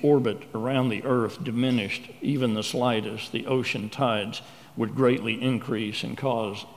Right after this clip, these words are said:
unimaginable havoc. And if our atmosphere were to thin just a little bit, many of the thousands of meteors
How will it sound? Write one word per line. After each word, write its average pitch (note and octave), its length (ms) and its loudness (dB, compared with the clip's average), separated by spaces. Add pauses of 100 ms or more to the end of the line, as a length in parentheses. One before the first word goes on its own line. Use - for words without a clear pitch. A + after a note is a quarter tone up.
(160)
unimaginable A2+ 800 0
havoc. A2+ 400 -6 (1080)
And B2+ 160 0
if D#3 180 4
our B2 240 6
atmosphere C3 840 2 (600)
were C#3 160 4
to G#2 100 -2
thin A2 580 -2 (160)
just C3 260 -2
a B2+ 60 -6
little A#2 260 0
bit, F#2+ 300 -4 (520)
many B2+ 340 6
of G2+ 100 0
the G2+ 100 -4
thousands A2+ 560 2
of A2 80 -6
meteors G#2 680 -2